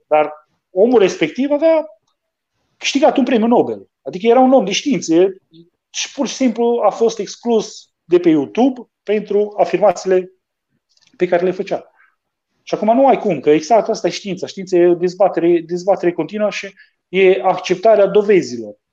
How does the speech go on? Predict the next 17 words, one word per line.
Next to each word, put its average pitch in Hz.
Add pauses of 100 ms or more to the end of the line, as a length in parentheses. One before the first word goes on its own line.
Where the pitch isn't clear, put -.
(160)
Dar 151
noi, 254
constant, 214
constant, 240
nu 277
acc-, -
nu, 285
nu 269
ne 254
oprim 254
din 220
a 226
accepta 226
dovezi. 226 (680)
Și 190 (340)
ăia 220
care 170